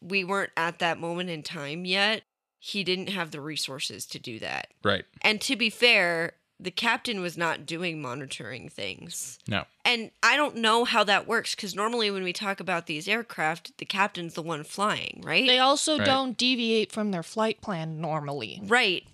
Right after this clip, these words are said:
Speaker 2: Right.
Speaker 1: And we've al-, we've covered things that when that happens, things go bad,
Speaker 2: Yep.
Speaker 1: right?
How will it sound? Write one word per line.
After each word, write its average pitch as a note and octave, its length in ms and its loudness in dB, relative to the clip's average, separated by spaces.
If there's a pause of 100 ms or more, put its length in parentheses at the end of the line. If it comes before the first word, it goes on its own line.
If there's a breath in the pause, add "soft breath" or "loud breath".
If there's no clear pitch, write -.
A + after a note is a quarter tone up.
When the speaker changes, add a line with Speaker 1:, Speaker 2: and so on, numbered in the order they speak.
Speaker 2:
Right. F#2+ 200 2 (180)
Speaker 1:
And G#3+ 260 2
we've G#3 200 2
al-, G#3 280 4
we've F#3+ 280 -2
covered F#3+ 420 2
things G3 440 2
that F3 200 2
when E3+ 140 0
that G3 180 6
happens, F#3+ 760 0 (120)
things E3 360 -8
go G#3 200 4
bad, F#3+ 400 4 (220)
Speaker 2:
Yep. G3+ 160 4
Speaker 1:
right? F#3+ 220 6